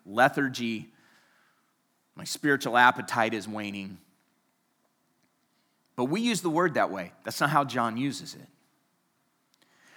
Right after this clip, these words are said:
When John says we are in fellowship with the Father and with his Son, Jesus Christ,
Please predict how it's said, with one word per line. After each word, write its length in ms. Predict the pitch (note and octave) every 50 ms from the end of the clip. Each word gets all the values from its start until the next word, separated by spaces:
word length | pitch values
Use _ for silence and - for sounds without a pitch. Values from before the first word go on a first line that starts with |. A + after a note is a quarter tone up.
| - - - - -
When 340 | B2 C3+ D#3+ E3 D#3 D3+ C3+
John 400 | A#2 E3 F3 G#3 B3 C#4+ C4 F#3
says 340 | - - F#3+ D#3+ D#3 D3
we 260 | D#3+ D#3 D#3+ G#3 B3 B3+
are 180 | G#3+ F3+ E3+
in 160 | E3+ E3 D3+
fellowship 800 | C3+ - - - F#3 F#3+ A3+ A#3+ G#3+ E3+ - - - D3 C#3 C#3+
with 260 | C#3+ C#3+ D#3 E3+ E3 -
the 140 | - C#3+
Father 640 | C#3 - - - - G#3+ A3 A3+ A3 F#3+ E3+ C3 B2+ C3
and 260 | - - C#3 C#3+ D#3
with 180 | F#3+ G#3 -
his 160 | - F#3+ D#3 -
Son, 440 | - - - A3 A3 A3+ G#3 F3+
Jesus 400 | D3 C#3+ F#3 G3+ F3+ D#3 E3 -
Christ, 500 | - - - A#3+ A#3+ G3 D3+ C#3+ - -